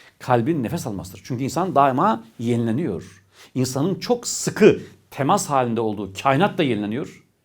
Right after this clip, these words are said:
O zaman biz de imanımızı yenilemeliyiz. İmanını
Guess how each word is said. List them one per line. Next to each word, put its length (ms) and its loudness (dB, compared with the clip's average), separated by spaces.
O 60 -4
zaman 440 -4
biz 240 -4
de 240 -4
imanımızı 840 -6
yenilemeliyiz. 920 -6
İmanını 880 2